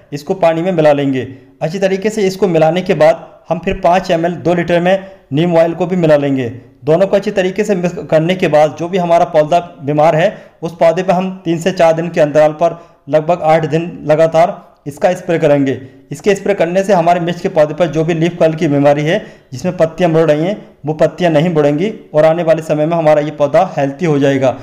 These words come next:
चलिए अब हम बात करेंगे मिर्च के पौधे में हमने कौन सा fertilizer इस्तेमाल किया था। तो fertilizer को तैयार करने के लिए हमने इस मग में एक लीटर पानी ले रखा है। एक लीटर पानी में हम लगभग आठ से दस ग्राम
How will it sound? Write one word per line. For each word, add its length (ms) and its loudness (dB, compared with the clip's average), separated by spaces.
चलिए 260 2
अब 100 4
हम 140 2
बात 240 2
करेंगे 360 -4
मिर्च 180 -4
के 80 -6
पौधे 300 0
में 100 0
हमने 220 0
कौन 240 0
सा 140 0
fertilizer 560 0
इस्तेमाल 420 0
किया 180 0
था। 540 -4
तो 60 -14
fertilizer 460 2
को 80 -2
तैयार 320 0
करने 300 -4
के 120 -4
लिए 120 -2
हमने 220 0
इस 160 -4
मग 180 2
में 320 -2
एक 140 -2
लीटर 240 -2
पानी 300 0
ले 100 0
रखा 280 2
है। 220 0
एक 120 -4
लीटर 220 -2
पानी 300 2
में 100 -2
हम 160 -2
लगभग 420 0
आठ 200 2
से 100 -8
दस 240 0
ग्राम 300 2